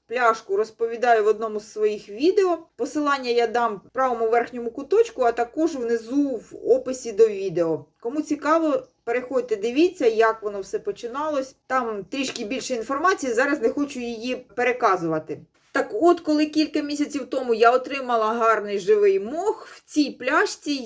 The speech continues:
я старий мох змінила на новий свіженький. Як бачите, ось він тут гарненький, такий ростучий. Е, заклала всього-навсього тут, ну, буквально кілька сантиметрів.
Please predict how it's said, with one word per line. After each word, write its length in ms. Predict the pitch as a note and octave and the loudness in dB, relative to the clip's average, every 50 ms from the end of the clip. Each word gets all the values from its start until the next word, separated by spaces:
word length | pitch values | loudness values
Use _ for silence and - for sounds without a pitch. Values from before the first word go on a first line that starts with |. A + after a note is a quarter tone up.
| G3 G3+ | -6 -2
я 320 | C4+ D4 E4 F4 F4 E4+ D4 | 2 4 4 4 4 2 -2
старий 640 | - - - - - A#3+ A#3 A#3 A#3 A#3+ C4+ D4+ E4 | -8 -14 -10 0 2 4 6 6 6 6 4 2 2
мох 320 | F4 F#4+ F#4+ G4+ F#4 D4 | 2 -2 -2 -2 -4 -4
змінила 720 | A#3 A#3 A#3+ A#3 A#3+ A#3 A#3 B3 D4+ F4 F4 E4 D#4 C#4 | -6 -6 -6 -6 -6 -4 -4 -4 -4 -2 0 0 0 -2
на 420 | A#3 G#3+ G#3+ G#3+ A#3+ C#4+ F4+ G4+ | -4 -6 -4 0 2 2 2 0
новий 460 | F#4+ D4+ B3 A3+ G#3+ G#3 B3+ D#4 E4 E4+ | 0 0 0 0 2 4 6 6 6 6
свіженький. 1000 | - - A3 G3 G3 G3+ F3 F#3 A#3 C#4+ E4 G4+ G4+ F#4+ - - D#4+ D#4 D4 - - _ | 4 0 -2 -2 0 0 0 0 0 0 0 -4 -6 -6 -4 -2 -2 -2 -2 -4 -12 _
Як 220 | - F#3+ G#3+ G#3 G#3+ | 0 0 0 0 2
бачите, 440 | G#3 C4 C4 B3+ - A3+ F#3 A3 G#3+ | 2 2 2 2 -2 -2 0 4 4
ось 220 | G#3+ G#3 G#3 - | 4 4 2 -2
він 120 | G#3+ G3+ | -8 -6
тут 180 | F3+ - G3 F3+ | -2 0 0 0
гарненький, 600 | G3 F#3+ G#3 A3+ A3 A#3 A3+ G#3+ F#3+ D#3+ F#3 F#3 | 2 2 2 2 2 0 -2 -2 -4 -4 -4 -2
такий 320 | - F#3+ F#3 - F#3 F3+ | 0 -2 0 2 2 4
ростучий. 840 | F3+ F3 F#3 F#3 - - - D#4+ F#4 G4 - - F#4+ E4 E4+ - - _ _ - | 4 4 2 0 -2 2 6 6 6 6 6 4 4 4 4 2 -6 _ _ -4
Е, 240 | - G#3 G#3 G#3 G#3+ | -2 0 2 2 2
заклала 520 | G3 G#3+ B3+ B3+ - D#4 D#4+ D#4+ D#4 C#4+ C4 | 4 2 2 2 4 4 4 4 4 4 2
всього-навсього 920 | B3 - - - C#4+ D4 C#4+ C#4 B3+ B3+ B3 A#3+ A3+ - - A#3+ A#3 A3 | 0 -2 -2 2 2 4 2 2 0 0 0 0 0 -2 -2 -2 -2 -2
тут, 260 | A3+ - A3 - - G#3+ | -2 -4 -8 -8 -8 -8
ну, 140 | A#3+ B3 | -8 -8
буквально 540 | A#3 G3+ G#3 G3+ - B3 B3 A#3+ A#3 A3 G#3+ | -4 -4 -6 -2 2 4 4 4 4 2 -2
кілька 360 | G#3+ - A#3+ A3 F#3 - G#3+ | -4 -4 -6 -4 -2 0 -2
сантиметрів. 880 | G3+ - A3+ G3+ F#3+ - A3+ A3+ A3+ B3 B3+ C#4+ C#4+ - F4 E4+ G4 A4 | -2 -2 -4 -6 0 0 2 2 4 2 2 2 4 4 4 4 2 0